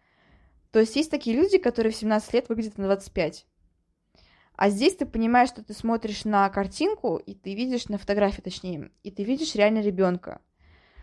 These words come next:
То есть я бы ему даже не дала больше, ну, не знаю, четырнадцати, пятнадцати. Возможно, так.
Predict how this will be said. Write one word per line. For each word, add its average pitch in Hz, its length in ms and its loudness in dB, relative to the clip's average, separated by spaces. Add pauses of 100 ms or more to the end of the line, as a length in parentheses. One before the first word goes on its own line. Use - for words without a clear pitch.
(420)
То 208 80 -2
есть 202 240 -6
я 254 140 8
бы 240 140 4
ему 240 180 4
даже 226 300 2
не 220 100 0
дала 214 280 2
больше, 202 460 -2
ну, 196 100 -2
не 196 120 -2
знаю, 180 600 0 (1300)
четырнадцати, 214 720 0
пятнадцати. 196 840 -2 (960)
Возможно, 208 460 4
так. 185 360 0